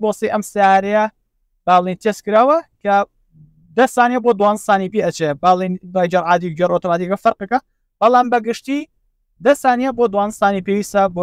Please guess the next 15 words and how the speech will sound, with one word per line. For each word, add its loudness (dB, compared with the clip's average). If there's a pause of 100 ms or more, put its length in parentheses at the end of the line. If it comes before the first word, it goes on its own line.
گەشتن -6
بە 0
خێرایی -4
سەد 0
کیلۆمەتر، -4 (480)
کە 4 (120)
بەم 2
وەزە -4
زۆرەوە 0 (100)
سەرگی 0
بار 4
هەڵگرە -2
خۆتان -4
نەزانن. -4 (120)
پیکابە 2